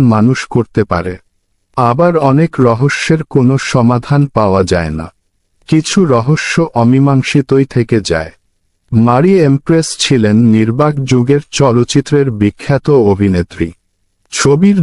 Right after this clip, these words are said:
দুনিয়ার সবচেয়ে সুন্দরী নারী বলে ডাকা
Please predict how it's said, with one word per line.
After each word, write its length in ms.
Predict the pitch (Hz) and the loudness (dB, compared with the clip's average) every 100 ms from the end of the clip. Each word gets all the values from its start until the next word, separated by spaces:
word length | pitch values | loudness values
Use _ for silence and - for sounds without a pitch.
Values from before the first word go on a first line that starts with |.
| 131 | 2
দুনিয়ার 440 | 131 156 180 170 | 2 2 2 0
সবচেয়ে 680 | - - 143 131 - 180 175 | -2 -2 -2 -2 -2 0 2
সুন্দরী 600 | - 156 147 151 147 135 | 0 0 2 2 2 2
নারী 520 | 117 104 95 104 117 190 _ _ 127 | 2 2 0 0 0 -4 _ _ -4
বলে 380 | 120 127 151 139 | 0 2 2 2
ডাকা 380 | 110 107 - | 0 -2 -2